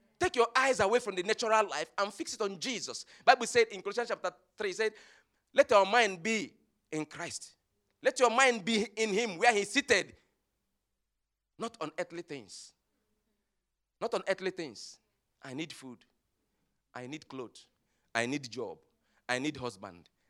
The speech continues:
I need wife. Hello? Those are earthly things. Can I take it deeper? Yes. Must you marry? Hello? <laughs>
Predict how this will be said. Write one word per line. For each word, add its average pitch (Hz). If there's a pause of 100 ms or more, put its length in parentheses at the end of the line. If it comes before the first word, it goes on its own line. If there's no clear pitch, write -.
I 127
need 143
wife. 120 (1040)
Hello? 160 (1800)
Those 247
are 165
earthly 190
things. 170 (1040)
Can 147
I -
take 175
it 156
deeper? 147
Yes. 170 (2000)
Must 127
you 175
marry? 123 (3500)
Hello? 151
<laughs> -